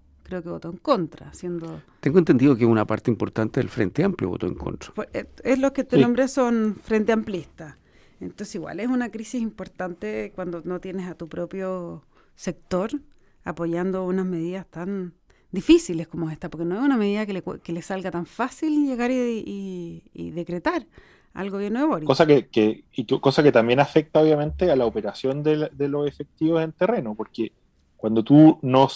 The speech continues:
Speaker 3: cuando, si tú estás ahí, eh, en un, en estas situaciones, donde arriesgas la vida, pero, y también, obviamente, puede entrar en, en, digamos, en... en, eh,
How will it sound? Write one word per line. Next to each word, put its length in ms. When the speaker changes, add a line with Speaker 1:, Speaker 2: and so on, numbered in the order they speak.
Speaker 3:
cuando, 440
si 140
tú 80
estás 240
ahí, 260
eh, 320
en 80
un, 160
en 140
estas 200
situaciones, 600
donde 160
arriesgas 380
la 140
vida, 380
pero, 220
y 60
también, 380
obviamente, 480
puede 180
entrar 320
en, 220
en, 300
digamos, 280
en... 220
en, 300
eh, 260